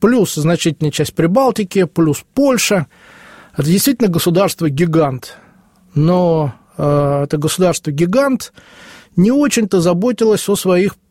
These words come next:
православных подданных. Э, русские, которые находились под властью великого князя Литовского, традиционно на протяжении многих столетий исповедовали православие. Православие здесь укоренилось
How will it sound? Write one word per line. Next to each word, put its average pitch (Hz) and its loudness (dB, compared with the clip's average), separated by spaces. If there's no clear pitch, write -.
православных 196 0
подданных. 147 -2
Э, 139 0
русские, 240 0
которые 165 0
находились 196 0
под 175 0
властью 160 0
великого 160 0
князя 147 -2
Литовского, 202 0
традиционно 240 2
на 202 2
протяжении 185 2
многих 170 2
столетий 240 0
исповедовали 220 0
православие. 170 -2
Православие 254 2
здесь 190 0
укоренилось 208 0